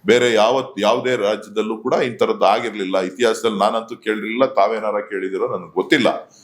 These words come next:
ಒಟ್ನಲ್ಲಿ ಇದು ನಮ್ಮ ಕರ್ನಾಟಕಕ್ಕೆ, ಕನ್ನಡಿಗರಿಗೆ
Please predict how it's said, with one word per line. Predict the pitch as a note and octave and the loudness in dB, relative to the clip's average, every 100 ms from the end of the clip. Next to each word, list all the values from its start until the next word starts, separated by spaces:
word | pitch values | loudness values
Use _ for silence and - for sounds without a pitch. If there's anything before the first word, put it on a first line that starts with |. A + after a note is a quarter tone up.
| _ _ _ | _ _ _
ಒಟ್ನಲ್ಲಿ | A#2+ B2+ D3+ D3+ E3 - - - - | 2 4 2 4 4 2 -4 -14 -2
ಇದು | A2+ C#3+ F3+ - - - _ _ _ _ - | 2 4 4 2 -8 -20 _ _ _ _ -6
ನಮ್ಮ | F#2 G#2+ B2 C3 | 0 2 4 4
ಕರ್ನಾಟಕಕ್ಕೆ, | - A2+ C3 C3 B2+ A#2+ A#2 C#3 D3+ - - - | 4 4 4 0 -2 -6 -2 0 0 -4 -14 0
ಕನ್ನಡಿಗರಿಗೆ | G2 B2 B2+ A#2+ A2+ A#2 D3 - - | 0 2 0 2 0 0 -2 -4 -14